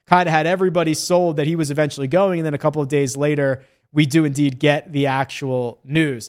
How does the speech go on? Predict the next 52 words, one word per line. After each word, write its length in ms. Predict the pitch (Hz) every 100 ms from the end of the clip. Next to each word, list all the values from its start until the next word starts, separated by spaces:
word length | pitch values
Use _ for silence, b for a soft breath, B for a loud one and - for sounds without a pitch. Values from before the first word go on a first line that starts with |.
| -
I 100 | 196
don't 140 | 285
think 160 | 277 247
he 80 | 226
cares, 560 | 214 277 247 147 - _
right? 380 | 151 233 277 - -
I 100 | 196
don't 160 | 254
know 120 | 240 240
what, 240 | 247 -
how 160 | 143 247
much 180 | 226
money 220 | 185 214 220
he 100 | 170
got. 240 | 190 214
I'm 80 | 175
sure 220 | - 208
it 80 | 196
was 240 | 185 175
a 80 | 180
ton 220 | - 185
of 80 | 170
money, 240 | 170 220 220
but 320 | 170 170 165 b _ _ _ _ _ -
probably 220 | 196 294
doesn't 220 | 269 247
care, 200 | 202 262
like, 200 | 247 185
look 180 | 185 190
at, 100 | -
like, 200 | 196 185
that 100 | 175
he's 140 | 170
gonna 100 | 185
look 240 | 160 160 160
like 160 | 151
a 40 | 135
fool. 400 | - 131 107 - _ _ _
Uh, 340 | 139 143 139 139
but 200 | 160 175
he 60 |
will, 220 | 170 151 113
'cause 180 | - 151
that 120 | 185
was 120 | 165
probably 240 | 175 165
one 100 | 160
of 60 | 156
the 80 | 147
worst 420 | 147 151 - - _ _ _ _ _ _ _
kind 320 | - 165 151
of 300 | 143 135 127